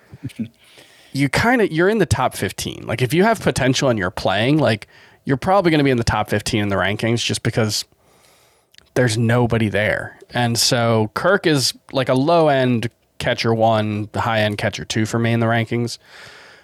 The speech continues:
But since he hit his first extra base hit of the season, which is very much arbitrary endpoints, uh, that was on May third,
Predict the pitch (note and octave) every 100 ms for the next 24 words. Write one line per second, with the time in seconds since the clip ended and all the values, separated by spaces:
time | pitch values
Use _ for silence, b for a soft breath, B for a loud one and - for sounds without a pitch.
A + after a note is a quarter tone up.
0 | B - D3+ D3 C#3 - _ _ _ _
1 | _ - - - F#3 G#3+ - G#3 F3 D#3+
2 | D#3 D3+ - C3 B2+ C3+ B2 - B2+ B2+
3 | - B2+ B2+ - G#2 F#2 A#2+ A2+ G#2 A2
4 | D#3+ F3 C3 B2+ A#2+ - A2+ A2+ - A#2
5 | G2+ F#2+ - G#2+ - - - - A2+ G#2
6 | F#2+ G2+ G2 G#2+ A2 A2 G#2+ A2 G#2 F#2+
7 | A2+